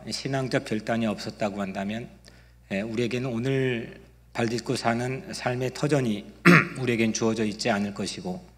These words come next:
또한 이 태극기를, 에, 우리가, 에, 자유롭게, 에, 흔들 수, 에, 없었을지도 모릅니다.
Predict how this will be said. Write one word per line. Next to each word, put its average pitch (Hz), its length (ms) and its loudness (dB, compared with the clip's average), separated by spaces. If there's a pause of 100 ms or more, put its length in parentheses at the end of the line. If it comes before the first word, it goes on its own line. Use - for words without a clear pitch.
(680)
또한 135 640 10
이 117 400 4
태극기를, 139 960 2
에, 101 120 -2
우리가, 107 680 -2 (640)
에, 98 460 -8 (180)
자유롭게, 110 880 -2 (1120)
에, 95 200 2
흔들 147 360 2
수, 107 600 -4 (720)
에, 98 60 -4
없었을지도 107 720 -6
모릅니다. 95 640 -4